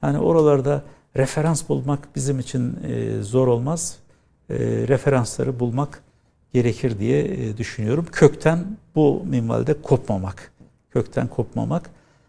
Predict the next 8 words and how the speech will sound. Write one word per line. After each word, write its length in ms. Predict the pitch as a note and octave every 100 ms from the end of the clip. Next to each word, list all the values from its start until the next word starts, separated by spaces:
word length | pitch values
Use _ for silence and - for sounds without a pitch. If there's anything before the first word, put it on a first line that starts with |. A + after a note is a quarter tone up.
| _ _
e, 60 | D3 - C3 C3 D3+
ve 200 | G3 A3+ - -
şey 180 | - A#3
haline 460 | E3 E3+ F3 F#3+ F3+
getirmek 520 | C3 - A#2+ A2 -
eğitimin 1200 | B2 A#2 - A#2 A#2 A2+ - - - C3+ C#3+ D3 -
üst 200 | - -
kademelerini 760 | B2 A#2 A2+ G#2+ G#2+ G#2 A2